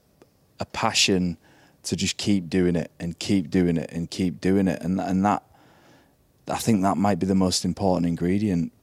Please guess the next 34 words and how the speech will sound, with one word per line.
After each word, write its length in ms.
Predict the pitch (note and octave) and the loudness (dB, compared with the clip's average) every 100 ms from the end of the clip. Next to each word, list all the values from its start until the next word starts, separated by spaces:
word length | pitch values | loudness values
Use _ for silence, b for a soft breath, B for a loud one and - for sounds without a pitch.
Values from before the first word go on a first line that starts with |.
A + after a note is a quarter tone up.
| _ | _
but 180 | F2+ A#2 | 0 4
we've 180 | G#2+ G2 | 4 4
got 180 | C#3 | 4
to 60 | A#2+ | 4
respect 720 | B2 - - A#2 F#2 - - - - | 2 0 2 0 0 -2 -4 -4 -2
and 220 | G2+ G2 | 0 2
make 340 | G2 G#2+ G2+ | 4 4 2
the 80 | G2 | -2
game 340 | E2 F#2 F#2 F#2 | 0 2 2 0
investable. 640 | F2 F#2 - - F#2+ E2+ | 0 0 0 -2 -2 -2
So 340 | E2 F#2+ F2+ F2+ b b b b b b _ - | -2 0 0 -2 b b b b b b _ -2
I 40 | |
don't 260 | - A#2 G#2 | 4 4 6
think 180 | B2 | 6
we 80 | G#2+ | 6
do 160 | G#2 G#2+ | 6 6
a 60 | |
great 440 | F#2 G2+ G#2 A2 - | 6 6 6 6 4
job 380 | - F#2 F2 - | 4 4 4 2
at 200 | E2+ D#2 | 2 4
allowing 400 | F2+ F#2+ G2 F#2+ | 4 4 4 4
expansion 640 | F2 - G2 F#2+ F#2 F#2 | 2 0 2 0 0 0
to 140 | F2 F2 | -2 -2
happen, 580 | F#2 G#2 - D2 C#2 E2 b b b b b - | -2 -2 -2 -4 -4 -10 b b b b b 0
because 380 | G2 - F#2+ | 2 4 4
David 300 | - A#2 A#2 | 6 4 6
Argyle 480 | A2 G2+ F#2+ F#2 F#2 | 4 4 4 4 4
spends 380 | F2+ - F#2 F2 | 2 2 0 2
ten 220 | - G2 | 2 4
million 340 | F#2+ F2+ E2+ E2+ | 4 2 0 -2
quid, 380 | - D#2 C#2 - b b b b b _ _ | -2 0 -2 -8 b b b b b _ _
and 160 | - F#2+ | 0 4
then 260 | F#2 F#2 E2+ | 4 4 2
we 580 | F2+ F#2+ F#2+ F#2+ F2+ | 2 4 4 2 0